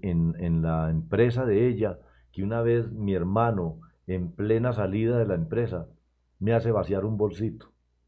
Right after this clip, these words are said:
que porque yo le estaba robando los C Ds. Y era su propia familia de la esposa de Darío en ese momento, que le estaba robando los C Ds. Y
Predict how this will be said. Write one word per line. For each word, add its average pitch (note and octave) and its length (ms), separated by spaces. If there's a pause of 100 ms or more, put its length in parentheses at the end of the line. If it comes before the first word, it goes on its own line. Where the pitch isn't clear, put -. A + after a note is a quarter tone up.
(540)
que F2+ 120
porque E2+ 300
yo E2+ 100
le F2+ 80
estaba F#2 300
robando F2 380
los E2+ 180
C D#2+ 60
Ds. E2 300 (840)
Y F#2+ 140
era G#2 180
su F2 380
propia C#3 500
familia C3 640
de G#2 140
la F2+ 180
esposa A2+ 480
de B2 60
Darío A2 240
en B2+ 80
ese B2+ 120
momento, B2+ 460 (300)
que G2 100
le F2+ 80
estaba F2+ 320
robando F#2+ 400
los G2+ 160
C F#2+ 60
Ds. G#2 260 (640)
Y G2 300